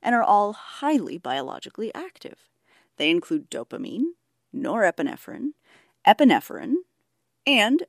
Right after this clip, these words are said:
a group of estrogenic compounds called catechol estrogens. It doesn't take a vast wealth of biomedical knowledge to know that an enzyme that affects stress hormones, neurotransmitters,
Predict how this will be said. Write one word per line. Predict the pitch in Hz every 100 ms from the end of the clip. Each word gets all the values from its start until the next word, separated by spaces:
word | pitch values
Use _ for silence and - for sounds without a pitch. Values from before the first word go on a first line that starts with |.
| -
a | 208
group | 185 180
of | 180
estrogenic | 139 - 165 151 240 302 -
compounds | - 147 139 151 - 262 -
called | - 151 202 247 _ _
catechol | - - - 175 - 233 269
estrogens. | 359 - 170 - 87 - - _ _ _ _ _ _ _ _ _ _ _ _ _ -
It | 294
doesn't | 311 349 359
take | - 208
a | 180
vast | 139 156 143 160 139
wealth | 139 - 285 -
of | 175 -
biomedical | 143 147 143 139 139
knowledge | 147 151 - - -
to | 196
know | 202 269 240
that | 240 233
an | 208
enzyme | 240 302 294 254 254
that | 220
affects | 190 185 180 - - _ _
stress | - - 254 -
hormones, | 196 170 160 220 - -
neurotransmitters, | 165 180 151 - 131 - - 123 220